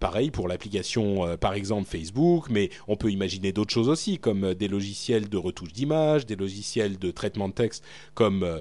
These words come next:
Google Docs, ou enfin toutes sortes d'applications différentes dans les limites de la programmation web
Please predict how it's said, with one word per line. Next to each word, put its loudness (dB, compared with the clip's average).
Google -2
Docs, 6
ou 2
enfin -2
toutes 0
sortes 2
d'applications 2
différentes 0
dans 4
les 4
limites 0
de 0
la 0
programmation 0
web 2